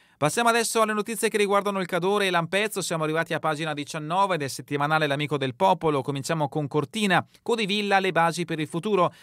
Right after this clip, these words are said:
Si lavora per la completa ristrutturazione, attività spostate al put. Il sindaco ha incontrato Ettore Sansavini, presidente del gruppo G V M. Ovviamente questo riguarda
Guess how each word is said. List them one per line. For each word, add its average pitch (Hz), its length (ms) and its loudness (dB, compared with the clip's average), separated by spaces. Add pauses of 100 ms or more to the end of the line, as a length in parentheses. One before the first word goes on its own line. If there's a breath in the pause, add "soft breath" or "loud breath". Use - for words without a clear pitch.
(120 loud breath)
Si - 120 -4
lavora 180 280 2
per 165 120 0
la 165 120 4
completa 170 400 -2
ristrutturazione, 165 720 -4
attività 180 600 0
spostate 151 640 -2
al 139 120 -2
put. 180 340 -6
Il 147 160 -2
sindaco 165 580 -2
ha 151 80 6
incontrato 151 800 -2 (180 loud breath)
Ettore 170 460 2
Sansavini, 165 720 -2
presidente 156 580 -2
del 185 140 -2
gruppo 139 400 -4
G 156 260 -6
V 190 240 -2
M. 104 80 -8
Ovviamente 135 380 -6
questo 151 200 -4
riguarda 143 520 2